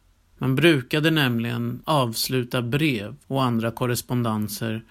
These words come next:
med att skriva datum och sedan månaden och dagen. Detta för att informera mottagaren när brevet givits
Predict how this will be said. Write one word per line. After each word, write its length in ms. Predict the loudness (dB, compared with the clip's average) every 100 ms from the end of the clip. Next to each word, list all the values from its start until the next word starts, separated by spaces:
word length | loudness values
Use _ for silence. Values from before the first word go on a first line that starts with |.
| -20 -20 -14 -4
med 120 | -2
att 80 | -2
skriva 420 | -2 0 2 0
datum 880 | 2 2 2 -2 -4 -2 0 -4 -10 _ _ _
och 160 | -4
sedan 300 | -2 0 0
månaden 720 | 0 0 0 0 -2 -2 -6 -6
och 80 |
dagen. 640 | -2 0 0 -2 -6 -12 -16 _ _ _
Detta 580 | -2 -2 -2 0 0 0 -8 -4
för 120 | -2
att 140 | 0
informera 800 | 0 0 0 2 2 2 4 2
mottagaren 1040 | 2 0 -2 -4 -2 0 -2 -4 -6 -10 -14 -20 _ _ -8
när 200 | -2 -2
brevet 720 | 0 2 2 2 -2 -10 -14 -14
givits 920 | -6 -2 0 0 -4 -10 -10 -12 -12